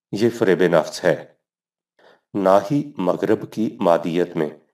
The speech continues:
दूसरी तरफ मगरब की मादा परस्ती है कि उसने निज़ाम ज़िंदगी पर यकसर इबलीस को मुसल्लत कर रखा है,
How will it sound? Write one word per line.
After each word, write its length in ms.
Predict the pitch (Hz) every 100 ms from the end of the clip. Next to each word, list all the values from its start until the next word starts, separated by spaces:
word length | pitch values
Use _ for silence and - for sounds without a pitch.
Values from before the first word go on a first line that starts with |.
| _ _ _ _ _ 110
दूसरी 340 | 113 110 165
तरफ 240 | 170 170 131
मगरब 380 | 101 90 110 120
की 360 | 135 139 139 101
मादा 360 | 90 80 87
परस्ती 400 | 101 113 - -
है 360 | 120 101 73 - - _ _ _
कि 100 | -
उसने 580 | 120 123 123 123 135 135 120
निज़ाम 460 | 95 90 90 117
ज़िंदगी 540 | 117 90 90 87 104 123
पर 340 | 117 104 104
यकसर 500 | 98 87 - 135 135 107
इबलीस 340 | 87 92 107
को 140 | 113
मुसल्लत 420 | 92 - 90 104 -
कर 140 | 87
रखा 320 | 82 - 90
है, 280 | 76 69